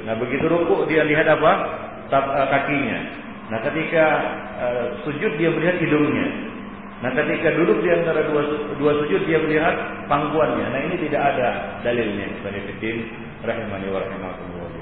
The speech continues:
Adapun melihat isyarat ketika duduk tasyahud itu ada. Ya, melihat kepada isyarat ketika duduk di antara dua, eh, apa, afwan, duduk tasyahud, maka itu ada,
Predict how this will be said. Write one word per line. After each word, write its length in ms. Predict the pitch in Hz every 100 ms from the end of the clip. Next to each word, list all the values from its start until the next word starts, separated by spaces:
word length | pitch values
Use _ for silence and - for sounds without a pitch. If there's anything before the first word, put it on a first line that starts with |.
| - -
Adapun 560 | 139 139 214 - 180 170
melihat 340 | 175 170 160 - - - - -
isyarat 560 | 147 240 240 185 -
ketika 320 | - 170 175 165
duduk 160 | 180 -
tasyahud 400 | 156 151 147 170 156
itu 120 | 170
ada. 260 | 147 107 90 - - - - - - - - - 92
Ya, 80 | 107
melihat 320 | 123 127 123
kepada 240 | 123 120
isyarat 360 | 123 120 139 160 143
ketika 240 | 135 127 127
duduk 240 | 131 147
di 80 | 131
antara 320 | 127 123 120
dua, 160 | 117 117
eh, 300 | 120 120 127
apa, 160 | 127 123 127
afwan, 260 | - 156 185 - - - - -
duduk 240 | 127 151
tasyahud, 480 | 151 - 123 185 -
maka 240 | 131 123 139
itu 160 | 143
ada, 260 | 131 123